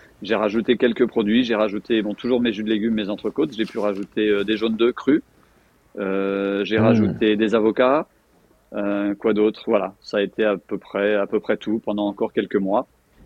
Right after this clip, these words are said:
Speaker 1: Et puis après, ma palette alimentaire, à nouveau, s'est, s'est réenrichie. J'ai pu faire rentrer d'autres protéines de haute qualité, euh, d'autres viandes, de la volaille, du poisson. Euh,
Speaker 2: Ok.
Speaker 1: quoi d'autre ? Euh,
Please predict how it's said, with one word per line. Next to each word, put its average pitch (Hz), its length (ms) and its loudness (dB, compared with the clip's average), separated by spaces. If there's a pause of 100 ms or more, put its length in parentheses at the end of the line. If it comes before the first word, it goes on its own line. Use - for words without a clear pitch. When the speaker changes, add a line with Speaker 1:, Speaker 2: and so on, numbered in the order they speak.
(220)
Speaker 1:
Et 110 80 4
puis 123 180 2
après, 117 340 4
ma 113 140 0
palette 107 300 -2
alimentaire, 110 460 -2
à 110 60 2
nouveau, 104 300 -2
s'est, 101 420 -4
s'est 101 280 -8
réenrichie. 113 760 0
J'ai 110 140 -2
pu - 120 -12
faire 104 200 -8
rentrer 107 260 -6
d'autres 117 340 0
protéines 107 520 -4
de 101 80 -2
haute 101 180 -2
qualité, 101 480 -4 (600)
euh, 92 360 -4
d'autres 104 400 2
viandes, 104 400 0
de 104 80 2
la 101 100 2
volaille, 98 400 0
du 98 120 -4
poisson. 104 520 -4 (720)
Euh, 98 600 -4
Speaker 2:
Ok. 120 180 0 (280)
Speaker 1:
quoi 110 180 2
d'autre ? 104 440 4
Euh, 101 300 2